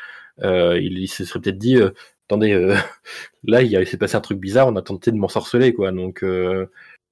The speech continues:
euh, il aurait peut-être été, euh, justement, euh, bah, il se serait peut-être fait choper, en fait, Yaxley, à, à faire ça. Alors que je pense que c'est plus,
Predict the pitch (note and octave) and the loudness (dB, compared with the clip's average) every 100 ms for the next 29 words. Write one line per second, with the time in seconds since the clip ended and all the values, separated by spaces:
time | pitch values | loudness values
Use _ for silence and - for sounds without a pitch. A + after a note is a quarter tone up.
0 | - G2 F#2+ F#2+ F#2 G2+ G2 - A2 - | -2 4 6 6 4 2 2 0 -6 -2
1 | A#2 A#2+ A2+ G2 F2+ F2+ F#2 F#2 _ _ | 4 6 6 4 0 -2 -4 -10 _ _
2 | - - G2 G#2+ A#2 G2+ F#2 F2+ F2 F2 | -20 -10 -4 0 0 0 0 -2 -4 -6
3 | - G2 - F#2+ - F#2+ F2 - A2+ A#2 | -8 -6 -8 -8 -8 -8 -8 -8 -6 -6
4 | - G#2+ C#3+ A#2 A2+ G2 - A#2 A2 F#2 | -2 2 2 0 -4 -6 -2 0 2 0
5 | F2 F#2 _ _ _ - G2 G2+ - A#2 | -2 -8 _ _ _ -12 -6 -6 -4 -6
6 | - F#2+ F#2 - - _ A#2+ B2 A2 - | -4 -6 -6 -12 -20 _ -2 0 -4 -4
7 | B2+ - | -8 -8